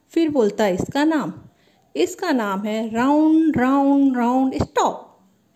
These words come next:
लीजिए, जो वादा किया था,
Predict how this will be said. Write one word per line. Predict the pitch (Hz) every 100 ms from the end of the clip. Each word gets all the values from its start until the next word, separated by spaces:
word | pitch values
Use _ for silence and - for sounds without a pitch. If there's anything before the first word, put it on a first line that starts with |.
| _ _ _ _ - - - _ _ _ _ _ _ _ _ -
लीजिए, | 302 294 - - - _ _ _ _ 196
जो | 196
वादा | 185 180 240
किया | 285 302
था, | 302 392